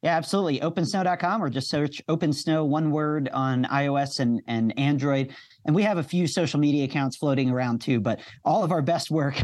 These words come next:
<laughs> is, uh, is on the apps and, and the website. And, and we don't give anything, you know, secret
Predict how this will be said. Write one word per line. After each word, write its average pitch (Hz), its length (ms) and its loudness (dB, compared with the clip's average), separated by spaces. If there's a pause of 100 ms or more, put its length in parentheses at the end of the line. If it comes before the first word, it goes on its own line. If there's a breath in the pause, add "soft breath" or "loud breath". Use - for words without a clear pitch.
(120)
<laughs> - 0 - (560 loud breath)
is, 156 360 2
uh, 139 320 0
is 143 160 2
on 156 140 2
the 139 120 2
apps 135 420 -4
and, 131 240 2
and 131 180 2
the 123 60 2
website. 131 500 0 (240 loud breath)
And, 127 240 2
and 131 140 2
we 147 40 4
don't 143 140 2
give 143 140 0
anything, 135 480 0 (140)
you 127 200 0
know, 117 160 0 (120)
secret 160 460 2